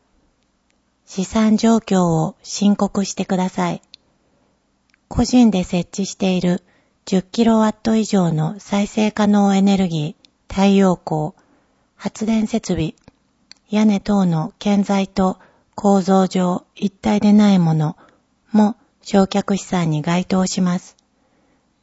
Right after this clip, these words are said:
町内事業者に事業用として貸し付けている資産を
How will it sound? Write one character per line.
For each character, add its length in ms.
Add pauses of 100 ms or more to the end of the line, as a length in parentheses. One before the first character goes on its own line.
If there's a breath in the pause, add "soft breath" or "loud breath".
(200)
町 240
内 280
事 160
業 240
者 180
に 260 (380 soft breath)
事 180
業 220
用 220
と 180
し 120
て 320 (300)
貸 240
し 20
付 280
け 0
て 200
い 40
る 120
資 80
産 400
を 120